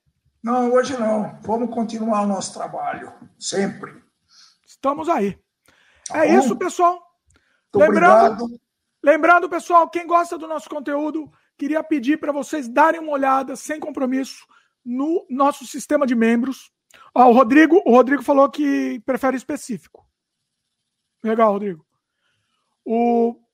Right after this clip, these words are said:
Speaker 2: o Gabriel falou, "Minha preferência é tema aberto, mas vocês decidem."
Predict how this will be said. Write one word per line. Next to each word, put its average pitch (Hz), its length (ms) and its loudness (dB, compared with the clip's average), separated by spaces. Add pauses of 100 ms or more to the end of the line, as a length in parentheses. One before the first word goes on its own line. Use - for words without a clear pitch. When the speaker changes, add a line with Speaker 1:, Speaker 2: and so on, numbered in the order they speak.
(440)
Speaker 2:
o 220 360 -4
Gabriel 269 540 4
falou, 269 260 2
"Minha 262 160 -2
preferência 277 480 -4
é 285 40 -6
tema 294 200 -4
aberto, 247 380 -2
mas 262 140 -8
vocês 262 260 -10
decidem." 185 480 -12